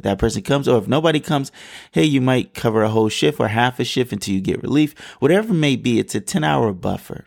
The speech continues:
right? However, ladies and gentlemen, <laughs> and this, this is why we're gonna have a very, very healthy conversation today. Ladies and gentlemen, I kid you not.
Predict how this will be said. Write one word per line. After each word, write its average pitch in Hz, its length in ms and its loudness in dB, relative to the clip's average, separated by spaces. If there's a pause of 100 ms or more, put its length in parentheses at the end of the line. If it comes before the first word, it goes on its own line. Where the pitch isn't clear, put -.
(160)
right? 110 320 -2 (1600)
However, 151 560 2 (1300)
ladies 123 360 2
and 110 120 2
gentlemen, 101 600 0 (800)
<laughs> - 960 -12
and 107 160 2
this, 131 220 0
this 151 300 -2
is 120 120 -4
why 107 160 4
we're 101 120 2
gonna 104 220 2
have 101 560 -4 (460)
a 104 180 2
very, 123 460 2
very 117 440 0 (220)
healthy 113 460 0
conversation 95 760 -2
today. - 300 -10 (640)
Ladies 156 320 2
and 120 140 2
gentlemen, 101 520 0 (680)
I 110 120 2
kid 131 300 0
you 107 80 2
not. 95 360 -2